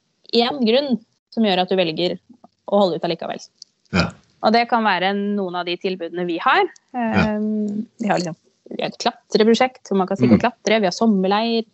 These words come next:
Speaker 2: Mm.
Speaker 1: Ehm, altså lokallagene.
Speaker 2: Mm.
Speaker 1: Vi har noe som heter Frisk pust og mestring, hvor du, hvor du drar ut i skogen og,
Speaker 2: Mm.
Speaker 1: og overnatter i naturen,
Speaker 2: Ja.
Speaker 1: lærer om naturen. Altså,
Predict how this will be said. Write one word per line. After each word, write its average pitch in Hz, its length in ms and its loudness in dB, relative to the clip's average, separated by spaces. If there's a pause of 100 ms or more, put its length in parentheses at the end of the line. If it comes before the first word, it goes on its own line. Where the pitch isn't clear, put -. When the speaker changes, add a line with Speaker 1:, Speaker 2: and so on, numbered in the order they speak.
(280)
Speaker 2:
Mm. 214 340 6
Speaker 1:
Ehm, 185 720 0
altså - 260 -10
lokallagene. 196 840 0 (420)
Speaker 2:
Mm. 98 240 6 (280)
Speaker 1:
Vi 107 60 -4
har 196 100 -2
noe 185 120 -4
som 185 140 -6
heter 190 100 -8
Frisk 214 220 -2
pust 196 220 -6
og 214 60 0
mestring, 208 480 -2
hvor 196 160 0
du, 185 380 -4
hvor 190 120 -6
du 185 400 -4
drar 180 180 -2
ut 175 100 -12
i - 40 -6
skogen 190 680 2
og, 180 480 0
Speaker 2:
Mm. 220 80 2
Speaker 1:
og 185 260 0 (160)
overnatter 185 460 2
i 185 60 4
naturen, 202 760 4 (320)
Speaker 2:
Ja. 185 80 -2
Speaker 1:
lærer 196 420 2
om 196 80 -2
naturen. 202 560 -4
Altså, 240 280 2